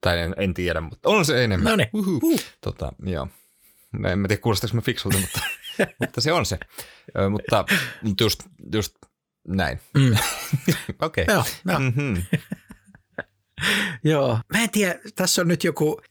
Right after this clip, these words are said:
Speaker 2: Clint Eastwood-fiilis selvästi purru, mutta, <laughs> mutta kun mä mietin, että kenen ohjaajan ohjaamia elokuvia mä oon kattonut, niin kyllä mä oon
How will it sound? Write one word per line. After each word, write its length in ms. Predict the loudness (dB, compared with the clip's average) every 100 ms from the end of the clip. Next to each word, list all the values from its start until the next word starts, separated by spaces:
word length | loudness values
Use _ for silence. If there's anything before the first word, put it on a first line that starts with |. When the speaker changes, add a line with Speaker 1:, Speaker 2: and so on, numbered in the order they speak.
| 2
Speaker 2:
Clint 240 | 2 4
Eastwood-fiilis 1120 | 4 2 2 2 2 -2 0 2 4 4 2 4
selvästi 520 | 4 2 0 -2 0 4
purru, 320 | 4 4 2
mutta, 400 | 2 2 2 2 -2 -2
<laughs> 240 | -2 -2 0
mutta 240 | 0 0
kun 140 | 0
mä 80 | 0
mietin, 420 | 2 0 2 0
että 640 | 0 -2 -4 -2 0 0 -4 _ 0
kenen 400 | 2 4 2 2
ohjaajan 840 | 2 0 2 2 2 2 0 -2 -6 _
ohjaamia 680 | -2 4 4 4 4 2 2
elokuvia 420 | 2 0 0 -2
mä 60 | 0
oon 60 | 0
kattonut, 460 | -2 0 0 0
niin 160 | 0 -2
kyllä 240 | 0 2
mä 120 | 2
oon 80 | 0